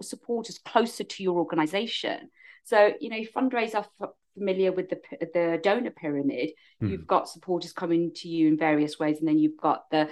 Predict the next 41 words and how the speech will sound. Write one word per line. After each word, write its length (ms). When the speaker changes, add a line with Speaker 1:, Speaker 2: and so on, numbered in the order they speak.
Speaker 1:
the 80
legacy 540
gift 280
as 140
the 180
ultimate 460
and 120
final 520
gift 340
at 120
the 60
top. 580
Speaker 2:
Mm. 520
Speaker 1:
And 140
that's 260
kind 240
of 80
where 300
we're 160
striving 640
for 180
as 160
fundraisers. 840
But 100
it's 180
about 420
choice. 880
And 260
so, 380
you 180
know, 100
when 120
I, 100
and 180
this 120
is 100
why 140
I'm 160
really 380
keen 800
that 200